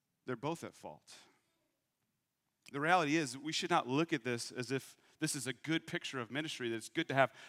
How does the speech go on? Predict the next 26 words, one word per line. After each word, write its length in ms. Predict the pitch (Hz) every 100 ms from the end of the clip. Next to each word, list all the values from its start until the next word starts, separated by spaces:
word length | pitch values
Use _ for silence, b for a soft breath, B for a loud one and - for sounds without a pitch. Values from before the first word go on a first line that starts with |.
| B
conflict 500 | 127 170 170 165 -
and 120 | 123
fight 360 | - 151 165 165
and 100 | 143
then 100 | 139
have 180 | 139 131
sharp 300 | - 180 185
disagreements 560 | 170 151 151 156 156
and 80 | 135
split 280 | - - 156
our 120 | 139
own 140 | 131 127
ways. 420 | 165 110 95 - - _ _ _ _ _ _ _ _ _ _ _ _ _ _ _ _
But 80 | 156
we 120 | 156
also 240 | 170 180 156
need 180 | 151
to 60 | 139
understand 520 | 135 135 - 143 139
the 60 | 123
fact 320 | - 117 -
that 100 | 113
we 140 | 117
are 120 | 110 101
all 100 | 98
human. 260 | 110 90